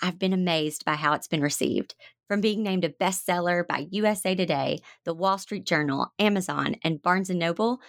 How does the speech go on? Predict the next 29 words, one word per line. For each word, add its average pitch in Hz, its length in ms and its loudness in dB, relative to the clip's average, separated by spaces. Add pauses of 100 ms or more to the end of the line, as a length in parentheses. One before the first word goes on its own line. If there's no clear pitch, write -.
(280)
to 208 140 2
incredibly 226 640 0
personal 190 640 0
and 180 160 -2
touching 185 360 -2
reviews 156 480 -2
from 160 200 -2
my 143 180 2
amazing 147 400 0
readers, 135 480 0 (380)
it's 190 160 0
been 185 180 -2
such 160 400 -4
a 175 80 -2
wild 147 320 0
journey. - 440 -2 (280)
Here's 330 300 -2
one 330 100 0
of 262 60 0
my 196 140 2
favorite 185 480 -2
reviews. - 580 -2 (560)
"I 190 340 0
love 175 440 0
the 180 180 -2
honesty 151 420 0
of 147 100 -4
this - 180 -8
book. 143 360 -2